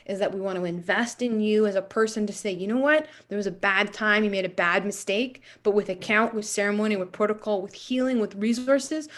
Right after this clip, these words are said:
we believe you can get out of here and be a contributing member of society." And remember, if ninety percent of people leave prison, I'm gonna want them to go through things like a healing lodge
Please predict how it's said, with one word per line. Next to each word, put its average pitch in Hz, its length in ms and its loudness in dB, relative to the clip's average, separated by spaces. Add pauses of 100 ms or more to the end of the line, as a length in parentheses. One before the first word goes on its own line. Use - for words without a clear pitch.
(180)
we 240 120 4
believe 226 400 2
you 190 140 -8 (160)
can 208 100 -2
get 196 220 2
out 208 120 6
of 208 100 -4
here 185 160 -6
and 175 100 -6
be 190 80 -2
a 185 60 -6
contributing 208 640 -4
member 196 240 -2
of 180 80 -2
society." 185 560 -4
And 175 100 -10
remember, 226 440 2 (240)
if 202 80 -2
ninety 254 420 6
percent 302 320 0
of 285 100 0
people 277 280 2
leave 233 280 2
prison, 330 400 2 (640)
I'm 370 200 6
gonna 466 220 8
want 311 200 6
them 320 140 4
to 285 60 2
go 254 220 6
through 269 200 2
things 254 260 2
like 233 160 2
a 175 80 4
healing 302 500 4
lodge 175 520 4